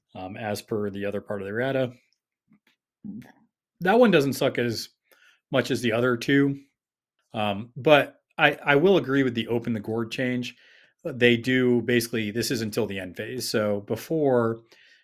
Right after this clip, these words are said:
open the gourd is the thing that puts out the hazardous poison aura. And basically, for some reason,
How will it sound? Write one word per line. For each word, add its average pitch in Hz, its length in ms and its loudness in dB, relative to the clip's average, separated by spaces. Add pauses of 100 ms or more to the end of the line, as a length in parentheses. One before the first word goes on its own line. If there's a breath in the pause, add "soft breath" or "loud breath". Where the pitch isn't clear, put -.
(180 soft breath)
open 135 220 0
the 131 80 0
gourd 123 360 2
is 107 120 0
the 113 80 -4
thing 120 240 -2
that 110 160 -6
puts 127 200 -4
out 113 200 0
the 113 320 -2
hazardous 110 480 -4
poison 107 420 -4
aura. 107 440 -6 (880)
And 107 640 -2 (1300)
basically, 120 580 2
for 107 200 -6
some 117 340 0
reason, 127 600 -2